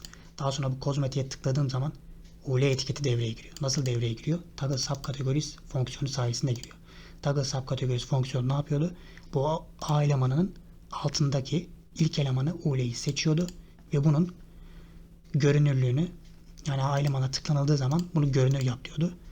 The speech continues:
Bu görünür olduğu zaman ne yapıyordu? Show subcategories metodu çalışıyordu.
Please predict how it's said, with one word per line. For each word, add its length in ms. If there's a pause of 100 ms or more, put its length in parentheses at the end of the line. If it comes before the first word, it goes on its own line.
(160)
Bu 100
görünür 300
olduğu 260
zaman 300
ne 40
yapıyordu? 480
Show 300
subcategories 600
metodu 300
çalışıyordu. 400